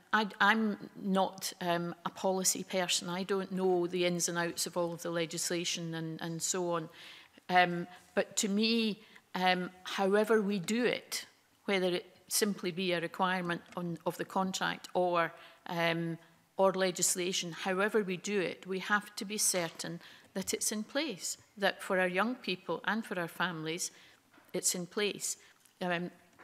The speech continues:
I'm afraid you're the folk that are gonna have to tell us what's the best way to do it. But I completely get Joanna's point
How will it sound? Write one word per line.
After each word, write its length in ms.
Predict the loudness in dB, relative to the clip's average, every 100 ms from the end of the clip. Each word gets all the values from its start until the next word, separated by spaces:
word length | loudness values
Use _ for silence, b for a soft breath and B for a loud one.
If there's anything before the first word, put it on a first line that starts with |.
| -8
I'm 100 | -4
afraid 400 | -2 2 2 2 -4
you're 260 | 2 2
the 100 | 2
folk 280 | 0 0 0
that 120 | -4
are 40 | -4
gonna 220 | -4 -2
have 200 | -4 -4
to 80 | -8
tell 400 | -2 -2 0 2
us 380 | 2 4 0 -2 b b b _ _
what's 280 | -4 0 0
the 40 | -2
best 320 | -2 0 -2
way 140 | -2
to 160 | -6 -6
do 120 | -2
it. 260 | -2 -2 -4 0
But 100 | 0
I 80 |
completely 720 | 0 -2 -6 -4 -2 -2 0 0
get 260 | 2 0 -2 -16 -18 _ _ -16
Joanna's 460 | -4 2 2 2 -4
point 540 | -2 0 0 -4 -10